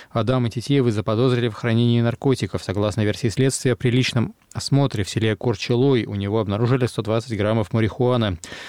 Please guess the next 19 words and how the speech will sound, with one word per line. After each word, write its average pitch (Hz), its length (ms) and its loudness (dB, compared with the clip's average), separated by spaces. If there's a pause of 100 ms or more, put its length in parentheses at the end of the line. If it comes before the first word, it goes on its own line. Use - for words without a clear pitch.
(140)
Сообщение 139 480 0
об 123 100 0
этом 120 140 2
в - 20 -2
воскресенье 127 560 0
с - 60 -6
сайта 120 280 0
О 110 80 2
В 110 100 2
Д 110 140 0
Инфо 139 240 0
подтвердили 107 560 -2
в 92 60 -2
"Мемориале" 123 520 2
со - 140 -4
ссылкой 127 400 -2
на 120 260 0
семью 107 540 0
Титиевых. 110 840 0